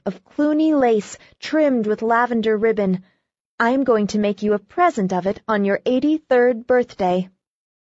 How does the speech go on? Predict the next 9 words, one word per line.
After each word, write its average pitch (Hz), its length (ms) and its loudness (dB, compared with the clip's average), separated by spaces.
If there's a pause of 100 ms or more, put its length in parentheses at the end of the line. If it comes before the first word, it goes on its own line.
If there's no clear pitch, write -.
(840)
That's 208 340 -6
the 247 140 -6
clock 214 480 -4
in 214 100 -2
the 226 80 -2
chapel 190 460 -4
tower 170 420 -4
striking 175 520 -6
twelve. 165 500 -10